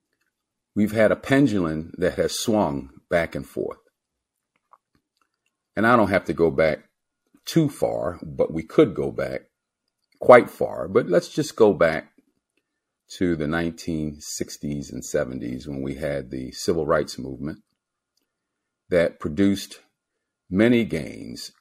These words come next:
including the Voting Rights Act, which gave everyone fair access to the polls. We had the Civil Rights Act that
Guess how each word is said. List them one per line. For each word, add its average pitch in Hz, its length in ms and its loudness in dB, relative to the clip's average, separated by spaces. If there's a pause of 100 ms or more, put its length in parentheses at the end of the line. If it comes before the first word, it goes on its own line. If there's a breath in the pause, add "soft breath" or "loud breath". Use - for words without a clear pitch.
(120)
including 82 600 -4
the 71 60 -10
Voting 80 420 2
Rights 60 340 -8 (140)
Act, - 460 -14 (640)
which - 260 -12
gave 76 480 -4
everyone 76 520 -4
fair 80 340 -2
access 67 460 -8
to - 120 -10
the 55 80 -10
polls. - 580 -12 (2000)
We 98 180 0
had 85 480 0
the 80 300 -6
Civil 107 340 4
Rights 95 460 4 (120)
Act - 460 -10 (800)
that 73 400 -4